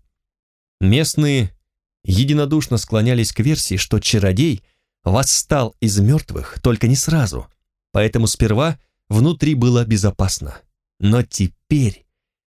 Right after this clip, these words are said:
когда он стережёт своё имущество, соваться в дом смерти подобно.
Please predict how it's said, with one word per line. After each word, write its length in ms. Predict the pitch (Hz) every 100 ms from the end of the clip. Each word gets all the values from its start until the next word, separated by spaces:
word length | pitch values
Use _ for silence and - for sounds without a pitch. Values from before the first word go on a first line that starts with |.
| _ -
когда 360 | 90 85 98 135
он 120 | 117
стережёт 600 | - - 127 127 143 123
своё 340 | 117 120 120
имущество, 760 | 110 123 139 - 90 - - 73
соваться 560 | - 80 120 131 139
в 100 | 120
дом 240 | 113 139 139
смерти 680 | - 156 165 143 - -
подобно. 680 | 95 113 127 123 85 67 -